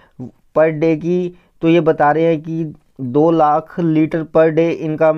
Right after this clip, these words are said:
आइसक्रीम प्रोडक्शन होता है। इसके अलावा देखिए, जो मिल्क प्रोसेसिंग है वो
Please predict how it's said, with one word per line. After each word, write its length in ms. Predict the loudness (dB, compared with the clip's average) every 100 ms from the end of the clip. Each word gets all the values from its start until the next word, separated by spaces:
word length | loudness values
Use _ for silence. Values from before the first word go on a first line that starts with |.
| -4
आइसक्रीम 420 | -4 -4 -2 -4 -2
प्रोडक्शन 400 | -2 -2 -6 -6
होता 200 | 0 0
है। 120 | 0
इसके 240 | -4 -2
अलावा 300 | 0 2 2
देखिए, 280 | 0 -2 -2
जो 180 | 0 0
मिल्क 320 | 0 0 0
प्रोसेसिंग 540 | -2 -2 -4 -4 0
है 120 | 0 2
वो 340 | 2 0